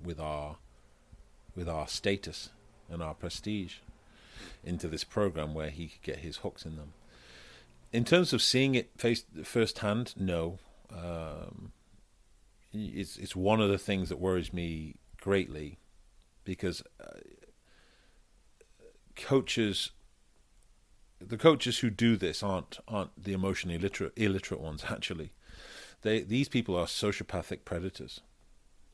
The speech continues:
They are often very, very charming.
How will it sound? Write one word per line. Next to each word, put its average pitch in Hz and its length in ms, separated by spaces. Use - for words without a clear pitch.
They 95 380
are 85 560
often 90 500
very, 107 340
very 85 300
charming. 85 440